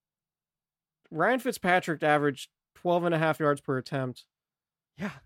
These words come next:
Speaker 2: he was
Speaker 1: Threw
Speaker 2: awesome.
Speaker 1: three touchdowns. He completed seventy-nine percent of his throws.
Speaker 2: And they went after, like, they did the right, they did the right thing. They
Speaker 1: Right.
Speaker 2: went after the weakest spot in the defense.
Speaker 1: Yeah.
Speaker 2: Like, that, that's the right thing to do. He completed the throws.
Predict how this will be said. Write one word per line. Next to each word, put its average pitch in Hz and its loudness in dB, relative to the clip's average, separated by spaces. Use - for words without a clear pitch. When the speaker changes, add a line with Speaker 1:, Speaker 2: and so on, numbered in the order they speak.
Speaker 2:
he 175 -16
was 170 -12
Speaker 1:
Threw 180 -2
Speaker 2:
awesome. 190 2
Speaker 1:
three 196 0
touchdowns. 165 4
He 170 -6
completed 175 0
seventy-nine 156 2
percent 151 -2
of 147 0
his 135 -4
throws. 143 -2
Speaker 2:
And 233 0
they 240 4
went 269 0
after, 285 -2
like, 233 -2
they 247 -8
did 240 -8
the 262 -4
right, 240 -2
they 202 -2
did 214 -8
the 214 0
right 196 0
thing. 175 -4
They 143 -4
Speaker 1:
Right. 180 0
Speaker 2:
went 202 -2
after 190 -4
the 185 -2
weakest 180 -6
spot 180 -4
in 190 -8
the 190 -4
defense. 160 -8
Speaker 1:
Yeah. - -2
Speaker 2:
Like, 160 -12
that, 170 -2
that's 170 -6
the 180 0
right 165 0
thing 170 -6
to 160 -6
do. 160 -2
He 160 -6
completed 165 -8
the 160 -6
throws. 165 -6